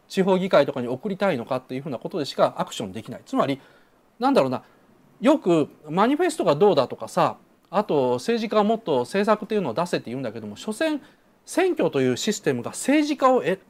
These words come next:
しか選べない以上、なんかね、ズレがあるのは当然だと思うんだ。で、政治家の人もさ、個人個人でさ、政策プランって出してくれないじゃん。あの、自民党だから自民党の、えー、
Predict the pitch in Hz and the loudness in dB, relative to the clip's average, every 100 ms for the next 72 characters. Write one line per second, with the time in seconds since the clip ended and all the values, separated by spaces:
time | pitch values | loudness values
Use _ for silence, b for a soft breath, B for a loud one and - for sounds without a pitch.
0 | _ _ _ - - - 131 160 208 202 | _ _ _ -18 -4 0 2 4 4 4
1 | 175 165 160 127 131 - b b b 247 | 4 2 2 0 0 -2 b b b -4
2 | 285 160 131 117 143 - 262 190 120 113 | 0 2 0 -2 0 2 4 4 2 -4
3 | 175 170 160 151 110 110 147 208 202 - | -2 -2 -2 -2 -6 -6 0 0 -2 -18
4 | _ _ _ _ _ _ _ - 226 269 | _ _ _ _ _ _ _ -2 0 0
5 | 370 349 359 - 294 - 143 120 B B | 0 -2 -2 -2 -4 -2 -4 -4 B B
6 | B - 175 294 349 370 302 143 123 123 | B -4 0 0 0 0 0 -2 -2 -2
7 | - 277 320 359 - 370 349 214 110 226 | 0 0 2 -2 -2 -2 0 0 0 0
8 | - - 139 160 208 180 - _ _ _ | 0 -6 -6 -4 -4 -6 -12 _ _ _
9 | _ - 123 123 117 - b b 143 233 | _ -12 -8 -6 -8 -10 b b -4 -2
10 | 320 339 349 320 320 269 175 143 202 226 | 0 -2 -2 0 2 2 2 2 0 0
11 | 226 233 214 214 269 208 - b b - | -2 0 2 2 2 0 -2 b b -4
12 | 160 156 147 143 143 139 135 - | 0 0 0 0 -2 -4 -8 -14